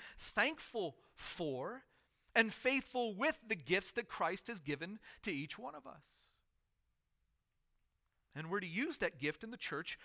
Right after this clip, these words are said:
for his glory. In fact, Paul says in Romans twelve six, "Since we have gifts that differ according to the grace given to us, each of us is to exercise them accordingly."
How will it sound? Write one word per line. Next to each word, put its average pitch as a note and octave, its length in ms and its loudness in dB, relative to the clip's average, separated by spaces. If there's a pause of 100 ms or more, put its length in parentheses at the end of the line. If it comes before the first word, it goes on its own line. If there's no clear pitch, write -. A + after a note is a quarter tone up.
for C3+ 240 -2
his B2+ 220 -6
glory. G#3+ 400 -6
In - 1300 -4
fact, F#3+ 140 6
Paul G3+ 180 4
says A#3+ 260 10
in G3+ 80 -4
Romans F#3+ 300 2
twelve F#3+ 240 2
six, - 380 2 (200)
"Since A3 440 2
we G#3+ 240 2
have F#3+ 400 8
gifts G3+ 280 4
that D#3+ 200 -8
differ G3+ 400 4 (180)
according G#3+ 480 6
to G#3+ 80 -2
the E3+ 80 2
grace F#3+ 380 4
given F#3+ 360 2
to A#3+ 260 -2
us, E3+ 300 4 (360)
each B3+ 340 4
of A#3+ 140 8
us F#3+ 320 8
is - 200 -2
to G3+ 200 -4 (120)
exercise F#3+ 920 8
them D#3+ 480 2 (440)
accordingly." F#3+ 1000 2